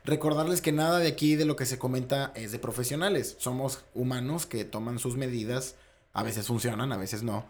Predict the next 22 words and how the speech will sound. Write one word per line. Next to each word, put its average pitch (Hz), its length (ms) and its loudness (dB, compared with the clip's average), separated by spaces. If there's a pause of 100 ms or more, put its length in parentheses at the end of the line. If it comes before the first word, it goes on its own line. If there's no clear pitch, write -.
(420)
Lo 131 180 6
mejor 139 300 2
siempre 143 380 4
es 139 220 0
aso-, 123 360 0
asesorarse 127 840 2
con 143 160 2
un 127 60 -2
profesional, 135 680 0 (580)
pero 135 220 6
sí 147 160 2
creo 156 180 4
que 151 80 0
es 151 80 2
importante 139 580 0
que 135 100 -2
el 123 80 2
lado 127 180 2
psicológico, 131 680 0
si - 120 -8
tienes 143 260 0
sobrepeso, 139 640 0